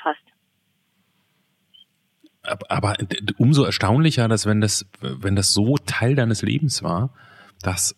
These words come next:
Speaker 2: du, so wie du es beschrieben hast vorhin, hast du dann von einem Tag auf den nächsten aufgehört?
Speaker 1: Ja, weil ich gesehen hab, dass es meiner Mutter damit extrem schlecht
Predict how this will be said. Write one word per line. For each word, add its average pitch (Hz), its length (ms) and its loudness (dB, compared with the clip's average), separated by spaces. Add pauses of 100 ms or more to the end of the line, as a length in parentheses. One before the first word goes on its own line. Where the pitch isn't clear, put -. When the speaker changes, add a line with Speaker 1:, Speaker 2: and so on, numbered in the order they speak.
Speaker 2:
du, - 100 -4 (480)
so 113 140 4
wie 131 60 4
du 123 40 4
es 110 80 -2
beschrieben 151 420 2
hast 143 180 2
vorhin, 143 440 4
hast 127 180 2
du 143 60 4
dann 127 100 2
von - 180 -2
einem 139 200 2
Tag 139 200 -2
auf 117 100 -4
den 127 120 2
nächsten 120 240 0
aufgehört? 90 480 -6 (1400)
Speaker 1:
Ja, 175 220 4 (560)
weil 185 140 2
ich 170 120 -8
gesehen 196 320 4
hab, 196 120 0 (100)
dass 180 180 2 (100)
es 175 100 -10 (100)
meiner 175 300 2
Mutter 180 260 -2
damit 175 340 -2
extrem 202 720 -6
schlecht 202 300 0